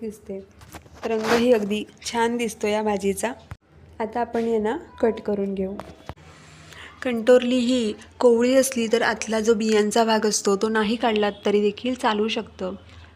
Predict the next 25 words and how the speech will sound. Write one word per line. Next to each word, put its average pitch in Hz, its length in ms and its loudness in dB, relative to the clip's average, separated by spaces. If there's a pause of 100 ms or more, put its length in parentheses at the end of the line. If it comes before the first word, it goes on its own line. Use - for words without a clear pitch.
(120)
पण 220 240 -2
जर 214 200 2
का 220 200 0
बिया 214 420 2 (300)
जून 226 260 0
झाल्या 233 300 0
असतील 196 440 -4 (640)
तर 233 140 2
मात्र 202 380 -2 (240)
बियांचा 220 580 0
भागसुद्धा 202 500 -4
आपल्याला 196 360 -2
काढून 190 340 -2
घ्यायचा 180 380 -6
आहे. 180 80 -12 (840)
आतमध्ये 226 600 2
लाल 233 240 4
रंगाचं 254 460 4
बी 240 140 2
असलं 220 420 2 (100)
तर 202 100 -4
ते 214 280 -2 (320)
नक्की 220 300 -4
काढून 226 400 0
टाकायचं, 196 520 -4